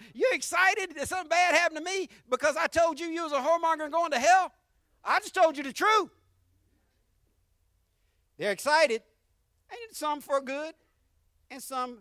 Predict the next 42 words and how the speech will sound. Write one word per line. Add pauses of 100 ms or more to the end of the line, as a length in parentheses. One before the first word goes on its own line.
for
bad.
Just
like
you
can't
always
trust
tears,
you
can't
always
trust
excitement. (1040)
Some
of
it's
for
you,
some
of
it (360)
is (220)
against
you.
But
let
me
tell
you (260)
what (920)
Ruth
and
Naim-, (120)
Naomi
knew. (320)
The
two
were
better
than
one.